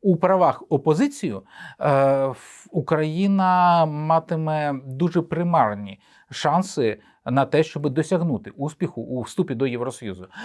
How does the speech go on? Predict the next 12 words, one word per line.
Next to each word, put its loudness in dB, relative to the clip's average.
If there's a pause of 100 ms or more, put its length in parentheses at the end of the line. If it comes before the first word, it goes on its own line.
(120)
А 2
найголовніше — 4
це -4
те, 0
що -2
зараз, 2 (220)
після 0
того, 4
як 2
усі 0
дні 0 (220)
історія 4